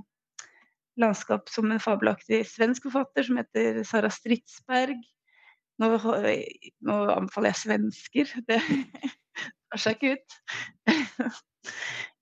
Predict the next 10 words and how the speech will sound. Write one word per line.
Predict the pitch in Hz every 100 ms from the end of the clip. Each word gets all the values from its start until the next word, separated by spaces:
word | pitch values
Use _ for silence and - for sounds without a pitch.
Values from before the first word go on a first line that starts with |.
| -
Eh, | 226 226 226 226 233 233 233 233
nei, | 233 196 - 208 220
eh, | 233 233 233
mine | 233 220 226
menn, | 226 226 233 226 - -
eh, | 226 226 220
i |
hvert | 214 - -
fall. | 214 208 190 _ _ _ _ _ _ _ _ -
Eh, | 202 214 220 220 220 220